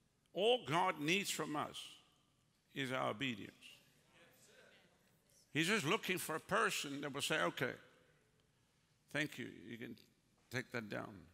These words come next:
So the Bible says, he said to them, "Now draw some out and take to the manager of the feast, to the one presiding, the superintendent of the banquet." So they took some, and when the manager tasted the water,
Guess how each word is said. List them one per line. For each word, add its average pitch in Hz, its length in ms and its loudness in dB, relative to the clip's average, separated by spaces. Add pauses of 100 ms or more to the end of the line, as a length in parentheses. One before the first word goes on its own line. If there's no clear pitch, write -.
(1700)
So 180 180 2
the 180 80 4
Bible 196 360 12
says, 147 460 2 (2500)
he 147 120 4
said 202 220 10
to 147 80 2
them, 165 260 6
"Now 175 160 10
draw 160 240 2
some 175 300 4
out 165 240 6 (100)
and 135 100 -6
take 151 340 2
to 135 120 -2
the 151 60 -6
manager 143 400 4
of 117 80 -4
the 107 40 -8
feast, 165 420 -2 (420)
to - 80 -6
the 139 80 2
one 165 180 2
presiding, 143 600 6
the 123 80 0
superintendent 143 720 2 (200)
of 117 160 -2
the 113 80 -6
banquet." 143 440 2 (380)
So 156 180 2
they 156 100 0
took 220 300 2
some, 139 300 2
and 151 200 2
when 196 160 2
the 170 60 2
manager 175 400 4
tasted 180 540 0
the 139 40 0
water, 160 400 0